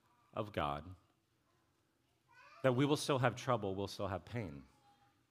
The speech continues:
And in fact, all of the things that we often assume come with God's reign in our life, that'll be free of all those things. Free of difficulty, free of trouble, free of strife.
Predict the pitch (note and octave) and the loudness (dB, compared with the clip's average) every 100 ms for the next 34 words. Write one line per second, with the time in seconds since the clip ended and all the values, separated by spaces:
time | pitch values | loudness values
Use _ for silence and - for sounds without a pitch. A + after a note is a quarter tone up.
0 | _ _ _ _ _ _ _ _ _ _ | _ _ _ _ _ _ _ _ _ _
1 | _ C#3+ D3+ D#3 D#3+ F#3 F3 F3 F3 D#3+ | _ 8 12 12 12 12 10 8 6 8
2 | D3+ D3 C#3+ D3+ D3+ D3+ C#3+ C3+ B2+ - | 10 12 12 12 10 8 4 4 2 4
3 | F3+ D#3 C3+ C3+ D#3 D3+ D3 B2+ B2+ B2+ | 6 8 6 6 6 6 6 4 6 6
4 | A#2 G#2+ A#2 A#2 A2 G#2 F#2+ F2+ G2+ - | 6 6 2 2 2 2 2 0 0 -4
5 | - _ _ _ _ _ _ _ _ _ | -20 _ _ _ _ _ _ _ _ _
6 | _ _ _ _ _ _ _ _ _ _ | _ _ _ _ _ _ _ _ _ _
7 | _ C3 C#3 C#3 C3+ - G#3 F3 A2 F2+ | _ 8 10 8 2 2 6 6 4 2
8 | F2 - E2+ D2 D#2 - - _ _ _ | -2 -4 -8 -8 -14 -20 -20 _ _ _
9 | _ _ C3+ C3+ A#2 B2 B2+ B2 A#2 - | _ _ 2 2 2 0 0 -2 -2 -2
10 | A2+ - A#2 A2+ A2 G#2+ G2+ A2 A2 - | -8 -6 -4 -4 -4 -4 -4 -6 -10 -14
11 | - F#2 - - A#2 A2 | -6 -6 -6 -2 0 0